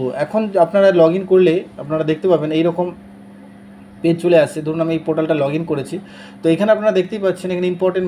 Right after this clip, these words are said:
মেসেজ, এখানে কংগ্রাচুলেশন দেখাচ্ছে, "You have been provisionally selected।" তো একটা সিলেক্টেড এখানে কিন্তু দেখাচ্ছে। তো সিলেক্টেড কিসে সিলেক্টেড হয়েছে? তো এইখানে আপনি দেখতে পাচ্ছেন হিস্ট্রিতে এখানে সিলেক্টেড হয়ে গেছে, এটা হিস্ট্রি অনার্স। তো এর সঙ্গে হচ্ছে বাংলা আর এডুকেশন, এই দুটো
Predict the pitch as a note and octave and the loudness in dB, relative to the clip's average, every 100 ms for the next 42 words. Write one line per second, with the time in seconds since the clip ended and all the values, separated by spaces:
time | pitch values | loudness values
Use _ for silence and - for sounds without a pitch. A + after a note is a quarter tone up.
0 | D#3 D#3 F3+ D#3+ D3+ F3+ E3+ D#3+ E3 E3+ | -2 -2 -2 -4 -4 -6 -2 0 2 0
1 | E3+ F3 E3 F3 D#3+ D#3 D#3+ E3 D#3 D#3 | 0 -4 -4 -4 -4 0 0 0 -2 0
2 | E3 D#3+ D#3 F#3 F3+ D3 D3+ D#3+ E3+ F3+ | 0 0 -2 -4 -4 -4 -4 -4 -2 -2
3 | E3+ D3 - B2 B2 D3+ F#3+ F#3+ F3+ E3+ | -2 -6 -6 -6 -4 -2 -4 0 0 2
4 | F#3+ F3+ F#3+ F#3 F#3+ F3+ C#3 C#3 C3 - | 0 0 -2 -4 -4 -2 0 -2 -6 -10
5 | - - - - C#3 - F#3 F#3+ G3 - | -18 -20 -20 -12 -8 0 0 2 -4 -4
6 | F#3 A3+ G#3+ G3+ G#3+ G3+ G3+ G3+ D4 - | -4 -2 -2 -4 -2 -2 -2 -2 -8 -12
7 | - - E3 F3+ G#3 G#3+ F#3+ F#3 F#3 G3 | -20 -6 0 2 4 2 4 0 0 0
8 | G3 G#3+ E3 E3+ E3+ F#3+ F#3 F3+ F#3 F#3 | 0 -2 -6 -6 -6 0 2 2 0 -2
9 | E3 E3 D#3+ C3+ C3 B2 D3 D#3 D#3+ - | -2 -2 -4 -4 -4 -4 -4 -4 -6 -2
10 | F3+ F3 D#3 G3+ - - - - - - | 2 4 4 0 -4 -16 -20 -20 -20 -8
11 | D3 D3+ D#3+ E3+ F3 E3+ E3+ G#3 D#3 B2+ | -4 -2 0 2 2 0 -2 -4 -4 -4
12 | C#3 D3+ G3+ A3+ D#3 D#3 D#3 D#3+ E3 G#3 | -2 2 4 4 2 0 0 -2 -2 -4
13 | C#3+ D3 | -4 -6